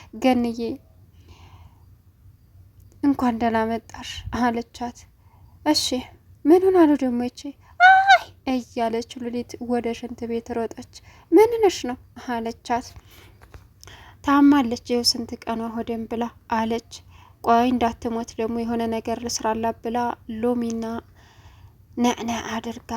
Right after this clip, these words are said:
ሰርታ አስቀመጠችላት። "ጠጪ፣ እኔ አሁን አንቺ እንድትሞች አልፈልግም። ገና ብዙ ያልተናዘዝሽው ነገር ስላለ አሁን አንቺ እንድትሞች አልፈልግም፣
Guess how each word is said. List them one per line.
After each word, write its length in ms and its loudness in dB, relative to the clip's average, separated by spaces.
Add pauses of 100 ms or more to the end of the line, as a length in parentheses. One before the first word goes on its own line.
(120)
ሰርታ 420 -8
አስቀመጠችላት። 1120 -8
"ጠጪ፣ 280 -2 (640)
እኔ 180 -2
አሁን 220 -4
አንቺ 260 -6 (160)
እንድትሞች 680 -10
አልፈልግም። 600 -10 (640)
ገና 260 0 (120)
ብዙ 200 -12 (100)
ያልተናዘዝሽው 920 -6
ነገር 340 -8
ስላለ 420 -2 (580)
አሁን 240 4
አንቺ 260 -2
እንድትሞች 500 -6
አልፈልግም፣ 600 -6